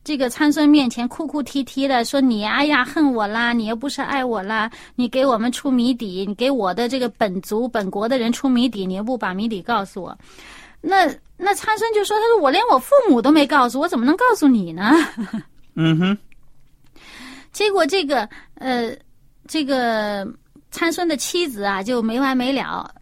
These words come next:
Speaker 1: 啊，哭哭啼啼就逼着他，最后参孙没办法，就终于告诉他了。
Speaker 2: 嗯。那么这个妻子呢，就跟其他非利士人讲，哎，非利士人就对参孙说了，“我们猜出来了，是狮子。”
Speaker 1: 哎，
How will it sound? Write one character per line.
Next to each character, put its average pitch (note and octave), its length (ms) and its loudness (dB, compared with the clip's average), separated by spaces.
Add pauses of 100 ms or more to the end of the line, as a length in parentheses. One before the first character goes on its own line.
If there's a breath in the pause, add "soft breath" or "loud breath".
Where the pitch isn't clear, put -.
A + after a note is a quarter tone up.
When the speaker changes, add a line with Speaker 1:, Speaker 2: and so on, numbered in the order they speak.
(100)
Speaker 1:
啊， G3 360 -8
哭 A#3 200 -10
哭 A3 120 -4
啼 G#3 200 -12
啼 G#3 200 -12
就 F#3+ 120 -8
逼 C4+ 280 -4
着 G#3 100 -6
他， F3 340 -10
最 A#3 200 -4
后 A3 160 -6
参 A3+ 180 -8
孙 A3 160 -6
没 G3 140 -8
办 A3+ 220 -4
法， F#3 200 -12 (340 loud breath)
就 G3+ 120 -8
终 G#3+ 200 -2
于 G#3 120 -2
告 G3+ 200 -8
诉 F3+ 140 -14
他 F3+ 160 -14
了。 F3 140 -14 (580)
Speaker 2:
嗯。 C#3 400 4 (760 soft breath)
那 D3 140 4
么 D3 120 6
这 D#3 140 0
个 C#3+ 160 2 (320)
妻 - 240 2
子 B3 140 0
呢， B2 140 4
就 C#3 180 0
跟 C3 220 2
其 - 140 -8
他 B2+ 160 -4
非 C3 160 -2
利 B2 140 0
士 C3 160 -4
人 G#2+ 180 -4
讲， A2 180 -4 (380)
哎， B3 240 0
非 A3 200 0
利 A3+ 120 4
士 A3 160 2
人 E3+ 160 4
就 F#3 120 4
对 D#3 120 4
参 D3 220 0
孙 D3 180 2
说 C#3+ 180 2
了 C3+ 180 2
，“我 G2+ 100 -4
们 A#2+ 160 0
猜 B2+ 220 -2
出 B2+ 160 -2
来 G#2 220 -2
了， A#2 440 0
是 - 240 -8
狮 C3+ 420 0
子。” A#2 340 -4 (520 soft breath)
Speaker 1:
哎， E4 180 4